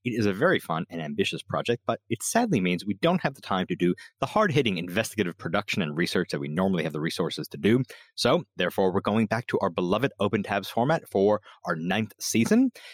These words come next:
Now, for the next few months, as Lara and I put together this new project, we'll be coming together each week and going through some of our own open tabs in a bit more of a rapid-fire session,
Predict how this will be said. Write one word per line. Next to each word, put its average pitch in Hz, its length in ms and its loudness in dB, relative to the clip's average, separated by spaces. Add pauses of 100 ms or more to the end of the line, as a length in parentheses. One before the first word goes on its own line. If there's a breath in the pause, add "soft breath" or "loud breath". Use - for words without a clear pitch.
(140)
Now, 127 100 0
for - 80 -4
the 127 60 4
next - 180 -2
few 120 140 4
months, 135 240 4
as 95 160 -2
Lara 95 200 4
and 92 120 2
I 92 80 2
put - 220 -2
together 101 280 2
this 95 180 0
new 107 200 4
project, 156 320 0 (160 loud breath)
we'll - 80 2
be 175 100 -2
coming 175 240 -4
together 127 340 0
each - 220 2
week 208 240 2 (140 loud breath)
and 220 100 6
going 254 220 6
through 220 160 6
some 175 240 2
of 147 120 2
our 131 140 2
own 104 240 4
open 104 220 2
tabs 95 320 0
in 98 60 6
a 90 40 4
bit 117 140 2
more 104 160 6
of 87 80 0
a 87 80 4
rapid-fire 92 540 0
session, 127 400 2